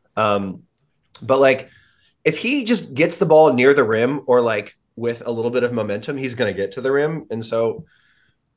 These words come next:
I think, I think as long as he plays, he'll just shoot eighty percent and get twenty-six a game and just crush everyone. Um, he's, he looked great in his, you know,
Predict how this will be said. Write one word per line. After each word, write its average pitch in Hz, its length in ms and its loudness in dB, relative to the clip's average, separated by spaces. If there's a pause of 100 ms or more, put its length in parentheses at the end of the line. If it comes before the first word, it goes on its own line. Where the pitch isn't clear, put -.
I 139 120 -4
think, 196 360 -4
I 156 80 4
think 233 320 2 (120)
as 143 100 4
long 170 160 6
as 220 120 2
he 170 120 -4
plays, 131 640 0
he'll 127 160 -2
just 120 340 -10
shoot 123 400 -4
eighty 127 220 -2
percent 117 480 -4
and 107 100 -10
get 113 140 -6
twenty-six 117 480 -2
a 104 40 -6
game 98 300 -4
and 92 80 -4
just 98 240 -8
crush - 320 -6
everyone. 82 540 -8
Um, 95 320 -6 (100)
he's, 151 220 -6
he 170 160 2
looked 240 220 6
great 139 180 8
in 110 60 -2
his, 113 360 -6
you 117 100 -4
know, 95 260 -4